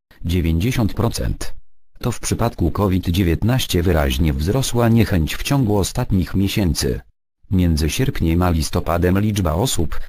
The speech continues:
którzy nie chcą się zaszczepić, skoczyła z dwadzieścia cztery procent do dwadzieścia dziewięć procent. Według badań Art Deutschland Trend.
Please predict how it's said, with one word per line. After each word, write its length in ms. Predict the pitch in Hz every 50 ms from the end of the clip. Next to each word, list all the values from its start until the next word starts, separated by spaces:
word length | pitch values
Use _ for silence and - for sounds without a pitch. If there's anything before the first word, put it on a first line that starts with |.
| - -
którzy 480 | - - - 101 80 80 78 78 76
nie 140 | 78 87 92
chcą 320 | - - - 117 110 117
się 160 | 117 - 101 90
zaszczepić, 840 | 87 90 - - - 104 82 - - 120 117 - - - - - - - - _
skoczyła 500 | - - - 90 85 - 131 123 98 82
z 60 | 71 73
dwadzieścia 640 | 78 76 85 82 82 104 120 110 - - - 73
cztery 360 | - - - 117 117 98 85
procent 680 | - - 110 104 95 - - 62 50 - - - - - - - - - - - - -
do 180 | 95 90 98 98
dwadzieścia 500 | 95 95 92 80 80 73 - - 90 85
dziewięć 480 | 87 123 123 101 117 113 110 98 -
procent. 640 | - - 127 113 113 - - - - - - - - - - - - - - - - -
Według 500 | - 92 113 110 98 101 113 110 - -
badań 440 | 82 80 95 95 95 101 101 107 104
Art 200 | 95 87 - 92
Deutschland 720 | 85 80 87 90 - - - - - 98 92 92 82 - -
Trend. 560 | - 76 69 67 62 58 - - - -